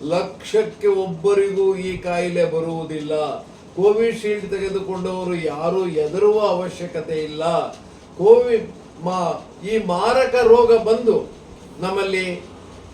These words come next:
ನೂರು ವರ್ಷಕ್ಕೊಮ್ಮೆ ಮಾರಕ ರೋಗ ಬಂದು, ಸಾವಿರದ ಒಂಬೈನೂರ ಹದಿನೆಂಟರಲ್ಲಿ ಸ್ಪ್ಯಾನಿಷ್ ಫ್ಲೂ ಬಂದು ಕೋಟ್ಯಾಂತರ ಜನ ಸತ್ತಿದ್ದರು. ಅದೇ ನೂರು ವರ್ಷಗಳ ನಂತರ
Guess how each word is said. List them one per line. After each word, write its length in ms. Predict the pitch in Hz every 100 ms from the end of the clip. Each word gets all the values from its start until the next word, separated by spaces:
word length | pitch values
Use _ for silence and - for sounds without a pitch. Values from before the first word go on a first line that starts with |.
| - -
ನೂರು 360 | 170 254 285 277
ವರ್ಷಕ್ಕೊಮ್ಮೆ 880 | 262 247 262 233 240 233 226 170 - - -
ಮಾರಕ 460 | 160 185 233 247 233
ರೋಗ 380 | 233 247 233 233
ಬಂದು, 600 | 226 240 214 - - - - - -
ಸಾವಿರದ 360 | 196 220 220
ಒಂಬೈನೂರ 520 | 208 208 233 233 226 220
ಹದಿನೆಂಟರಲ್ಲಿ 880 | 175 180 226 240 233 226 220 202
ಸ್ಪ್ಯಾನಿಷ್ 540 | - 190 202 240 262 185
ಫ್ಲೂ 360 | 180 240 240
ಬಂದು 520 | 214 214 220 160 - - -
ಕೋಟ್ಯಾಂತರ 720 | 196 220 220 214 202 190 175
ಜನ 260 | 165 160 151
ಸತ್ತಿದ್ದರು. 800 | - - 151 143 139 117 - - - -
ಅದೇ 180 | 170 240
ನೂರು 400 | 233 247 262 247
ವರ್ಷಗಳ 420 | 226 - 220 214
ನಂತರ 600 | 190 185 202 226 247 214